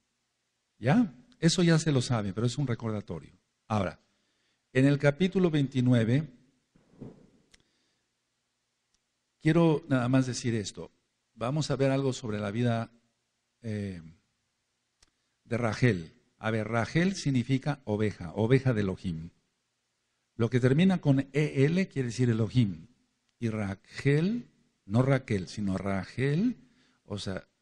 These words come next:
las Ahayot que aquí se llaman Raquel, realmente son Rachel. O sea, Rachel quiere decir oveja de Elohim. ¿De acuerdo?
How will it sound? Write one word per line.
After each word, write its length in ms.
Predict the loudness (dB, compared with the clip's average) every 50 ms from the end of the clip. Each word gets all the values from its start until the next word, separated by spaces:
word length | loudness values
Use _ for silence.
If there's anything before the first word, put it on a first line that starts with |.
| _ _
las 320 | -12 -10 -10 -10 -12 -16 _ _
Ahayot 480 | -10 -8 -4 -2 2 4 4 4 2
que 120 | 0 -6 -8
aquí 340 | -10 -8 -6 -4 -4 -4 -4
se 140 | -4 -8
llaman 360 | -8 -6 -6 -4 -4 -6 -8 -10
Raquel, 580 | -12 -14 -14 -6 0 2 2 4 2 2 -2 -4 _ _ _ _ _ _ _ _
realmente 300 | -8 -4 -2 -2 -4 -4
son 420 | -6 -4 -4 -4 -4 -6 -8 -12 _ _
Rachel. 600 | -8 -6 -6 -4 -2 0 2 2 2 0 -2 -6 -14 _ _ _ _ _ _ _ _ _ _ _ _ _ _ _ _ _
O 40 | _
sea, 100 | -8 -4
Rachel 420 | 0 0 0 2 2 0 0 0 0
quiere 140 | -2 -2
decir 180 | 0 0 0 0
oveja 320 | 2 2 2 0 0 -2
de 60 | -2 -2
Elohim. 440 | -4 -4 -6 -6 -8 -10 -10 -10 -14 _ _ _ _ _ _ _ _ _ _ _ _ _ _ _ _ _ _ _ _ _ _ _ _ _ _ _ _ _ _ _ _ _ _ _ _ _ _ _ _ _ _ _ _ _
¿De 60 | -18
acuerdo? 440 | -4 0 2 4 4 4 2 0